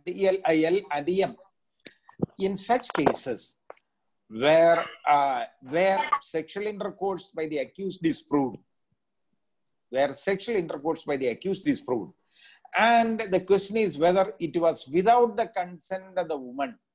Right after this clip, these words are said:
alleged to have been raped, and such woman states in her evidence before the court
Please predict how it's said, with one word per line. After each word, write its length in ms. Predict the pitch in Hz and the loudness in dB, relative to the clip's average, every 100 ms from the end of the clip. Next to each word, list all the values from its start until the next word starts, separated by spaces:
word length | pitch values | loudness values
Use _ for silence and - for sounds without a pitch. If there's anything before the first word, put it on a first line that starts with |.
| _ _ _ _ _ _ _ | _ _ _ _ _ _ _
alleged 400 | 147 185 214 - | -4 -2 -4 -6
to 100 | 220 | -4
have 260 | 170 170 156 | 0 0 0
been 220 | 147 131 | -4 -6
raped, 240 | 123 117 - _ _ _ _ _ _ _ | -8 -10 -12 _ _ _ _ _ _ _
and 220 | 143 185 175 | -4 -4 -4
such 360 | - 233 247 | -4 -4 -2
woman 240 | 208 175 180 _ _ 180 | -4 -6 -8 _ _ -12
states 640 | 170 - - 240 247 240 - | -12 -14 -2 2 2 0 -8
in 120 | 214 | -6
her 180 | 196 202 | -2 -2
evidence 420 | 185 185 190 - - _ | 0 -2 -6 -10 -18 _
before 300 | 160 160 170 | -2 0 0
the 80 | 156 | 0
court 280 | 170 165 | 0 0